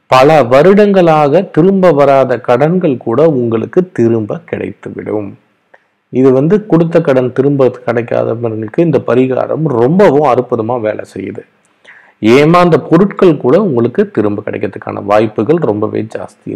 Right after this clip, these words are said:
நம்பிக்கையுடன் ஒவ்வொரு வாரமும் நீங்கள் செய்து வர பலன் உங்களுக்கு வந்து தரும், சரிங்களா?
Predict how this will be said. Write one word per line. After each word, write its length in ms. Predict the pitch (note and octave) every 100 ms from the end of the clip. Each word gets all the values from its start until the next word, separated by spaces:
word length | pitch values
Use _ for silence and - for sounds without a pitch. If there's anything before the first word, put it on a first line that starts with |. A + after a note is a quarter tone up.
| A2+
நம்பிக்கையுடன் 760 | B2 D#3+ G3 G3 E3+ A#2 D#3 D#3+
ஒவ்வொரு 520 | C3+ E3 F#3+ B3+ G#3+ C#3
வாரமும் 420 | A2+ A#2 G#2+ D#3 C#3
நீங்கள் 280 | G#2+ G#2 A#2
செய்து 220 | A2+ A2
வர 200 | G2+ D3+
பலன் 400 | - G2 G#2+ A2
உங்களுக்கு 320 | G2 G2+ -
வந்து 200 | G2 G2+ F#3 _ -
தரும், 280 | F2 - _ _ _ _ _ _ _ _ _ _ _ _ _ _ _
சரிங்களா? 360 | A#2 A2 A2